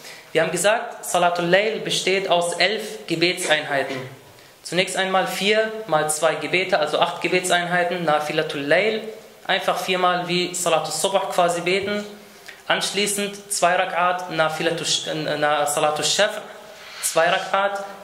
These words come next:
Qunut ist hier nicht erwünscht, also Qunut sollte man unterlassen. Und die letzte Rak'a ist Nafilat-, Salatul Witr. Das ist nur eine Rak'a und hier ist der Qunut umso empfohlener. Das heißt, hier sollte man erst recht den Qunut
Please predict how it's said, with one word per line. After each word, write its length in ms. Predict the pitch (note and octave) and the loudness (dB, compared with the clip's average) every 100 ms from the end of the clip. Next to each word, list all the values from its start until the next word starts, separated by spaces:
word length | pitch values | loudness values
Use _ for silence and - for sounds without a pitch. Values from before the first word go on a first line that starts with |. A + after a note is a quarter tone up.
| - | 2
Qunut 380 | D#3+ F3+ F#3 - | 2 2 -2 -2
ist 240 | F3 - | -4 0
hier 140 | E3+ | 0
nicht 260 | D3 F3+ - | 2 0 2
erwünscht, 420 | F#3+ F#3+ G#3 G3+ | 0 2 0 0
also 180 | C#3+ D3 | -2 -2
Qunut 280 | D#3 E3+ E3+ | 0 2 2
sollte 240 | D#3 D#3 | 2 2
man 140 | D#3+ D3+ | -2 -2
unterlassen. 760 | D3 D#3+ D3+ F3+ - G#3+ G#3+ G#3+ - - - - | -2 2 2 2 -2 -6 -6 -8 -16 -20 -10 -2
Und 180 | F#3+ F#3+ | 0 4
die 60 | |
letzte 360 | F#3+ G#3 - F#3+ | 2 0 -2 0
Rak'a 440 | G3 F#3 F#3+ F#3+ | 0 2 2 2
ist 420 | F3+ F3+ - - | 0 0 -4 -6
Nafilat-, 800 | D#3+ D#3+ D#3+ D#3 F3+ F3+ F3 - D#3+ | 0 2 0 -2 -2 0 -2 -4 0
Salatul 520 | E3 E3 E3 F3 D#3 | 2 2 2 -2 2
Witr. 280 | E3+ D#3+ A#2 G#2 - - - - - - | 2 4 -2 -4 -10 -18 -20 -20 -20 -4
Das 200 | D#3+ F3 | -2 0
ist 120 | D#3+ | 0
nur 100 | D#3 | 2
eine 240 | F3+ G3+ | 2 2
Rak'a 340 | G#3 G3+ G3 - | 0 2 0 0
und 180 | F#3 | -4
hier 320 | E3+ G3+ A3 A3+ | 0 2 2 2
ist 240 | - - | -2 0
der 80 | E3+ | 2
Qunut 480 | E3+ F3 G#3 G#3 - | 4 4 4 2 0
umso 640 | G3+ A3+ A#3 A#3 A#3+ A#3+ - E3 | 2 4 4 4 4 2 0 -4
empfohlener. 720 | E3 - E3 D3+ C3+ B2 - - - | -4 2 4 4 0 -2 -4 -12 -6
Das 140 | - | 0
heißt, 240 | F3+ F3+ - - - | 0 -2 -10 -18 -4
hier 120 | F#3 G3 | 0 2
sollte 280 | G3 G3 | 2 0
man 280 | F#3+ F#3 F#3 | 0 0 2
erst 280 | D#3 D#3 - | 0 0 0
recht 260 | F3+ F3 - | 0 0 -6
den 160 | D#3+ E3 | -4 0
Qunut 340 | D#3 D#3+ | 2 2